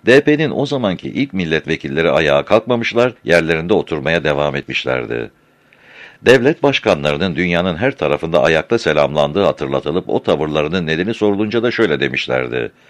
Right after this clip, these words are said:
"Bizim inancımıza göre Türkiye Büyük Millet Meclisi'nin üstünde hiçbir güç yoktur. Meclis kimsenin önünde ayağa kalkmaz." Bin dokuz yüz kırk altıdan beri Cumhurbaşkanı İnönü'nün meclisi açış konuşmaları için meclise her gelişinde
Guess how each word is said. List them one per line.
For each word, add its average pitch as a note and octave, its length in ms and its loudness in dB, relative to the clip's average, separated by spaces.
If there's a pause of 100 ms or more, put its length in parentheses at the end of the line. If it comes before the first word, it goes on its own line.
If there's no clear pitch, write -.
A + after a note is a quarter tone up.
(400)
"Bizim B2+ 300 -2
inancımıza F#2+ 580 2
göre D2+ 240 2
Türkiye F2 420 0
Büyük F2 200 -4
Millet D#2+ 340 0
Meclisi'nin E2 440 -2
üstünde F2 400 -2
hiçbir F2+ 300 -2
güç D#2+ 280 -6
yoktur. C2 420 -4 (280)
Meclis G#2 380 -2
kimsenin C3+ 360 0
önünde E2+ 280 0
ayağa D#2 340 4
kalkmaz." C2 640 -4 (1080)
Bin C#3+ 220 0
dokuz C#3 300 2
yüz D2 140 -4
kırk E2 200 -6
altıdan D2+ 440 -2
beri C2+ 180 -2
Cumhurbaşkanı D2+ 720 -2
İnönü'nün E2 540 -4
meclisi D#2 440 -6
açış F2+ 260 -4
konuşmaları D#2+ 540 -4
için F2+ 240 -4
meclise E2+ 420 -4
her A#2+ 140 2
gelişinde C#2+ 640 -2